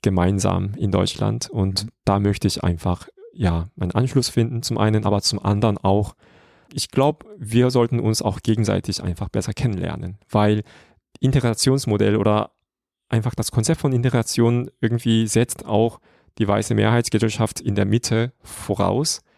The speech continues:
Speaker 1: und die Kontakte zwischen Minderheitsgruppen ist nicht irgendwie erwünscht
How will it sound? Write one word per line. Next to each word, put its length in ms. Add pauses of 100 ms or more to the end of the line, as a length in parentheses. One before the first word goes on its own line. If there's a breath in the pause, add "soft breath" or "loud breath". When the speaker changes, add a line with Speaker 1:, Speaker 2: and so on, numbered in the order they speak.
(180)
Speaker 1:
und 360
die 60
Kontakte 440
zwischen 520
Minderheitsgruppen 880 (200)
ist 240
nicht 220
irgendwie 580
erwünscht 520